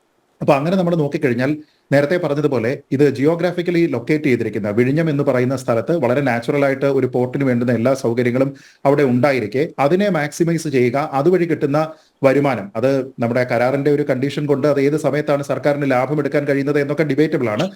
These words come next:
അത് വേറൊരു ടോപ്പിക്കാണ്. പക്ഷേ ഇങ്ങനെയുള്ള സംരംഭങ്ങൾ ഉണ്ടാവുകയാണ് എങ്കിൽ അതുകൊണ്ട് നമുക്കുണ്ടാകുന്ന, ആ, ഗുണം, സർക്കാരിനുണ്ടാകുന്ന ഗുണം, അതല്ലെങ്കിൽ പ്രത്യക്ഷമായിട്ടോ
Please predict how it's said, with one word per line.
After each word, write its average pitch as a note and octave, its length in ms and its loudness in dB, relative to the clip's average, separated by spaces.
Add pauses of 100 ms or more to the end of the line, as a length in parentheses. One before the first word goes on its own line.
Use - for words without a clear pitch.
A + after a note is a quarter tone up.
(320)
അത് F3+ 200 4
വേറൊരു G3 340 4
ടോപ്പിക്കാണ്. D3+ 520 -2
പക്ഷേ F#3 200 -2 (160)
ഇങ്ങനെയുള്ള F#3 400 4 (100)
സംരംഭങ്ങൾ D3+ 520 0
ഉണ്ടാവുകയാണ് C#3 640 0
എങ്കിൽ C3 180 -2 (140)
അതുകൊണ്ട് F3 380 2
നമുക്കുണ്ടാകുന്ന, D3+ 720 0 (500)
ആ, - 20 4 (160)
ഗുണം, C#3+ 220 2 (140)
സർക്കാരിനുണ്ടാകുന്ന C3+ 800 -2
ഗുണം, C3+ 180 0 (140)
അതല്ലെങ്കിൽ C3 340 0 (100)
പ്രത്യക്ഷമായിട്ടോ C#3+ 640 0